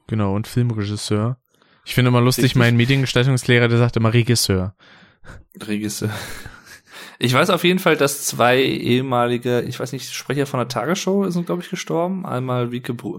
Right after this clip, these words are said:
Speaker 2: Wiebke Bruns, glaub ich, und dann noch irgendjemand.
Speaker 1: Hm.
Speaker 2: Ähm, ja, ja. Äh, was ist,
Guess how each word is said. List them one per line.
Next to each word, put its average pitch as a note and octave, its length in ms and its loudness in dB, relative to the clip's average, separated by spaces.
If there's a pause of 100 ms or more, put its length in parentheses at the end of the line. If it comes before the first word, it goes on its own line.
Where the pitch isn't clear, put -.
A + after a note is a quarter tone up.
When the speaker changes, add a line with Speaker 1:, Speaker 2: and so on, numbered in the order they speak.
Speaker 2:
Wiebke C3+ 320 0
Bruns, C3 680 -2
glaub B3+ 260 -2
ich, B3 180 -6
und E3+ 140 -4
dann D#3 160 -4
noch E3+ 160 -6
irgendjemand. G#2+ 640 -6 (680)
Speaker 1:
Hm. F3 200 -2
Speaker 2:
Ähm, A#2 680 -4 (680)
ja, A2+ 160 -2
ja. D#3+ 520 -2 (1600)
Äh, A#2 600 -4 (680)
was - 200 -18
ist, - 340 -18